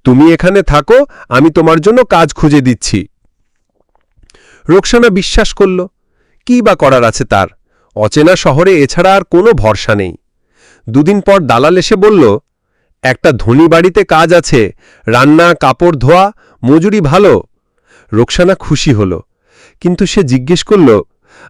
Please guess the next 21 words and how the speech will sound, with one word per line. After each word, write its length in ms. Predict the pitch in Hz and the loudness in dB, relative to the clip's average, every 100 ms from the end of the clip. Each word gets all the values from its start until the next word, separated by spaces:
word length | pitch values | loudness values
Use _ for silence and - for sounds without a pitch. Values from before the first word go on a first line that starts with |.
| - | -8
"আমার 280 | 135 160 190 | -4 0 -2
ছেলেটা 840 | - 190 190 196 214 208 208 208 - | -2 -2 0 0 0 2 0 -2 -4
রাফি, 580 | 135 135 127 208 247 - _ _ - | 0 -2 -2 -6 -6 -10 _ _ -4
ও 180 | 226 247 | 0 0
কোথায় 320 | 247 214 202 | -2 0 0
থাকবে?" 440 | - 147 131 202 262 _ _ _ _ _ - | 0 -2 -2 -4 -4 _ _ _ _ _ -16
দালাল 420 | 104 98 110 147 143 | -6 0 2 2 2
মুচকি 360 | 117 - - | 0 -2 -2
হেসে 260 | 147 160 196 | -2 -2 -2
বলল, 440 | 185 214 156 107 - _ - - 139 | 0 2 2 2 -2 _ -20 -10 -6
"বাচ্চাটাকে 640 | 107 104 - 160 185 180 | -2 -2 0 -2 0 0
আমি 180 | 196 208 | 0 0
একটা 240 | 202 - | -2 -2
স্কুলে 380 | 233 - 175 202 | -4 -2 0 2
ভর্তি 320 | 151 160 - | 2 0 -2
করে 220 | 156 151 123 | 0 0 2
দেব, 300 | 113 92 85 _ _ - - | 0 0 -6 _ _ -12 -2
তুমি 180 | 135 | 0
শুধু 260 | 151 247 277 | 0 0 0
কাজ 300 | 233 208 - | 0 -2 -2
করো।" 300 | 139 117 | 0 0